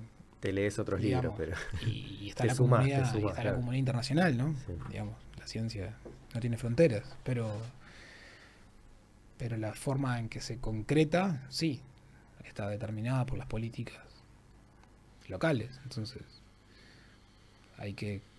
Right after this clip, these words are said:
Speaker 2: convencer, digamos, de la, de necesidad de apostar a la
Speaker 1: Mm.
Speaker 2: investigación con psicodélicos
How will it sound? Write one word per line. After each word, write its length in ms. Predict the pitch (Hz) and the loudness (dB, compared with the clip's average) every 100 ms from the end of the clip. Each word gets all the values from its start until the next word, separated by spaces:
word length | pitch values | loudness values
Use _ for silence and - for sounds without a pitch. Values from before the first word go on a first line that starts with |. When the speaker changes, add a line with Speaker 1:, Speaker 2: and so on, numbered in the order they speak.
| - - - | -20 -20 -14
Speaker 2:
convencer, 720 | - 101 101 98 - 151 151 | -6 -4 -2 0 4 6 6
digamos, 760 | 110 120 127 127 110 104 - - | 4 4 4 4 0 -4 -10 -8
de 280 | 113 110 104 | -6 -4 -4
la, 320 | 104 104 101 - - - - - - - - - - 131 110 101 | -4 -6 -8 -14 -20 -20 -20 -20 -20 -20 -20 -20 -18 -14 -10 -8
de 80 | 107 | -6
necesidad 600 | 107 - 107 110 113 120 | -6 -8 -8 -4 -2 -2
de 200 | 110 107 120 127 123 123 - | -4 -6 -8 -8 -10 -10 -12
apostar 440 | - 95 123 127 | -10 -6 0 0
a 40 | 120 | 2
la 60 | |
Speaker 1:
Mm. 40 | 113 | 2
Speaker 2:
investigación 500 | 104 101 110 - 120 | 0 -2 -4 -2 -4
con 140 | 110 | -4
psicodélicos 760 | - - - 147 139 127 117 | -6 -6 2 4 4 0 -2